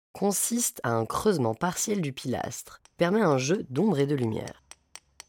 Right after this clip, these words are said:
Après plusieurs changements de propriétaire, le bâtiment est tombé en décadence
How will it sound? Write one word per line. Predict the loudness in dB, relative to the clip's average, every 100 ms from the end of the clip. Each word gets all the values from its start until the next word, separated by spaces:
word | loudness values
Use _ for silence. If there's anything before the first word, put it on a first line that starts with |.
| _ _ _ _ _ _ _ _ 2
Après | 2 2
plusieurs | 0 0 2 2
changements | 4 4 6
de | 4
propriétaire, | 2 -2 -4 -4 -4 -6 -8 -12 -18 _ _ -6
le | 0
bâtiment | 0 0 4 6 6
est | 4
tombé | 0 0 2
en | 0
décadence | 2 2 2 0 0 -2 -4 -10